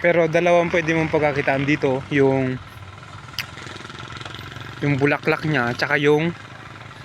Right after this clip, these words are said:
bunga, syempre. Ayan.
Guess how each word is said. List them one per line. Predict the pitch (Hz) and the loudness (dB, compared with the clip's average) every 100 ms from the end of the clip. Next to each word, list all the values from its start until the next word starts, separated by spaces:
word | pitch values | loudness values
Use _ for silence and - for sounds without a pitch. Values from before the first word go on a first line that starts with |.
| - - - - - 139 | -18 -18 -18 -18 -6 2
bunga, | 143 135 151 | 4 4 2
syempre. | 147 123 123 127 117 - - - - - - - - - - - - | 0 0 0 0 -2 -10 -18 -18 -18 -18 -18 -20 -20 -20 -20 -16 -12
Ayan. | 123 | -10